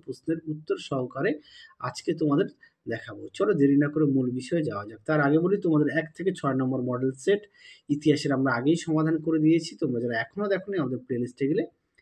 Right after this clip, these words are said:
পেয়ে যাবে। চলো দেখো প্রশ্ন উত্তরগুলো। আচ্ছা, এক জায়গায় প্রশ্ন দেখো, সকল উত্তর পথনাথ উপাধি ছিল, এটা উত্তর হবে অপশন বি, হর্ষবর্ধনের। পরেরটা দেখো দুই নম্বরে, রাজা লক্ষণ সেনের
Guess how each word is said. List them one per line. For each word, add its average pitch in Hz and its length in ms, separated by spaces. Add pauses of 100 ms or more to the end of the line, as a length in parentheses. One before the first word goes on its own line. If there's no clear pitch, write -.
(200)
পেয়ে 139 160
যাবে। 104 200 (380)
চলো 202 180 (760)
দেখো 135 280 (100)
প্রশ্ন 131 200 (100)
উত্তরগুলো। 135 420 (1400)
আচ্ছা, - 140
এক 160 100
জায়গায় 226 220
প্রশ্ন 196 240
দেখো, 151 140 (100)
সকল 180 300 (120)
উত্তর 165 280
পথনাথ 156 340 (120)
উপাধি 139 320
ছিল, 151 120 (140)
এটা 131 200
উত্তর - 220
হবে 127 180
অপশন 147 300
বি, 196 80 (320)
হর্ষবর্ধনের। 120 720
পরেরটা 156 280
দেখো 175 200
দুই 147 120
নম্বরে, 131 220 (100)
রাজা 143 240
লক্ষণ 139 340
সেনের 190 220